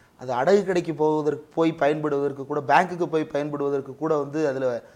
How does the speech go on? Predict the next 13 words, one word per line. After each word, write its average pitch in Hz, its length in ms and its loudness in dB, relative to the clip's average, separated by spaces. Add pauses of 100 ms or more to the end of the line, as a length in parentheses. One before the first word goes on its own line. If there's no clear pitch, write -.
(200)
அவ்வளவு 160 340 4
நெருக்கடிகள் 165 480 4
இருக்கு 139 280 -2
அந்த 131 220 0
தாலியில. 127 300 0
அது 117 180 -6
வந்து 139 240 -4
ஒரு, 123 420 -2 (460)
ஒரு 143 140 0
டெட் 165 280 0
சேவிங்ஸா 202 500 8
மாறுது 139 420 6
அந்த 120 120 -4